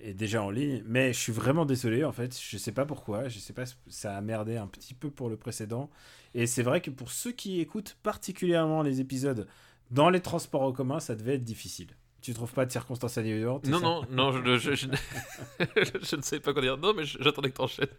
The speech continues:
Speaker 1: Ah bah oui, bien sûr, tu te disais, tu te disais, « Bon, bah, je le laisse dans sa merde », c'est ça ?
Speaker 2: Exactement, exactement. Non, mais tu crois que j'allais venir à ta rescousse ? Tu t'es, tu t'es cru où, là ?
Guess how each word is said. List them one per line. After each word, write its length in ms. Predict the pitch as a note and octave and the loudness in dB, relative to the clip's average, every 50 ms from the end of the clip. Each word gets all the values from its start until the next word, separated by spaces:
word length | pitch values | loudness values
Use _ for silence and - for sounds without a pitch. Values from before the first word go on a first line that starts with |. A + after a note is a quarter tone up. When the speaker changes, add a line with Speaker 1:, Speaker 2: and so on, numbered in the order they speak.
| - - | -8 -8
Speaker 1:
Ah 1120 | - B2 - - - - - - - - - - - - - - D3 E3 F3 G3+ - - C#3+ | -8 -8 -6 -6 -8 -8 -8 -6 -8 -8 -8 -8 -12 -14 -12 -12 -10 -8 -6 -4 -2 6 10
bah 120 | D#3 E3+ | 10 12
oui, 120 | G3 G3+ F#3 | 12 12 10
bien 140 | E3 E3 E3 | 8 8 6
sûr, 160 | - G3+ F3 | 6 4 2
tu 140 | - - D3 | 2 0 -2
te 60 | C3 | 0
disais, 420 | B2 B2+ B2 C3 C3+ C3 B2+ A#2+ | 0 2 4 6 6 6 6 4
tu 120 | A#2+ B2+ C#3+ | 2 0 -4
te 60 | B2 | -4
disais, « 280 | A2+ A#2+ A#2 A#2 A#2+ | -4 -2 -2 0 -2
Bon, 160 | A#2 A#2 C3+ C#3+ | 0 0 0 2
bah, 140 | C3+ B2 | 2 2
je 120 | A2+ A#2 B2+ | 2 2 0
le 60 | B2 | 2
laisse 160 | B2+ B2+ B2 | 2 2 2
dans 120 | A#2 B2 G#2+ | 0 -2 -2
sa 140 | - B2+ | 0 -2
merde », 240 | B2 C3+ D3 C#3 A#2 - | -2 -2 -2 -2 -4 -6
c'est 100 | - G#2+ | -8 -12
ça ? 180 | G2+ - C#3+ - - | -10 -10 -10 -2 2
Speaker 2:
Exactement, 680 | F3 C#3+ A#2 A2+ C#3+ D#3+ D#3+ - - C#3 A2 G#2+ - - | 2 2 4 6 6 6 6 4 2 2 4 2 0 -2
exactement. 460 | G#2+ G2+ A#2 C#3 - - A#2 G2+ G2 | 0 2 2 2 2 2 0 -2 0
Non, 80 | G2+ A2 | 4 6
mais 140 | A2 G#2 | 6 6
tu 120 | F#2+ - - | 6 4 2
crois 120 | - A#2 | 2 2
que 60 | G#2 | 6
j'allais 180 | A2 A2 A2+ A2 | 6 6 6 4
venir 240 | G#2 G2+ A#2+ A#2 A2+ | 2 0 0 0 2
à 60 | A2+ | 2
ta 140 | - C3 C3 | 2 2 2
rescousse ? 320 | C3 C3+ - - C4+ - | 2 0 -2 -4 -6 -6
Tu 100 | - A#2+ | -8 -6
t'es, 140 | - A#2 A2 | -4 -4 -4
tu 120 | - - | -4 -4
t'es 140 | - C3 B2 | -4 -4 -4
cru 180 | - - C3 A#2+ | 0 0 2 2
où, 120 | A2+ G#2+ | 2 2
là ? 80 | G2 | 0